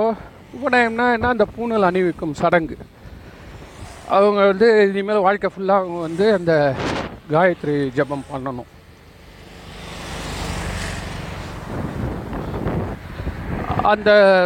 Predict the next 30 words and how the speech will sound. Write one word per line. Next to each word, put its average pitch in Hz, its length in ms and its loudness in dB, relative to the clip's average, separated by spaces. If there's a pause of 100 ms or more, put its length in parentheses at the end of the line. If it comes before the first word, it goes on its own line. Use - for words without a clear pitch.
சடங்கை 214 360 0 (340)
ஏத்துக்கிறதுக்காக 180 760 2
நீ 185 160 2
வந்து 190 120 -4 (100)
இ-, 160 180 4
இருபிறப்பால, 208 640 4
இது 180 120 4
வரைக்கும் 202 280 2
நீ 190 40 4 (120)
சாதாரண 185 340 4
குழந்தையா 180 300 2
இருந்தப்ப 156 360 0 (460)
இன்னொரு 247 320 2
பிறப்பு 220 260 -2
இப்ப 175 160 -8
நீ 165 40 -8 (100)
பிறக்கிற, 156 320 -4
ஒரே 190 160 4 (100)
லைஃப்லயே 190 400 4
ரெண்டாவது 170 320 0
பிறப்பு, 147 280 -6
ரெண்டாவது 170 300 4
ஆளா 190 240 6
நீ 156 60 -6 (160)
மாறிடுற. 165 480 2 (920)
என்னன்னு 220 320 0
கேட்டா, 208 240 4
ஒரு 180 120 2 (1300)
கொள்கை 254 380 4
உள்ளவனாக 214 560 2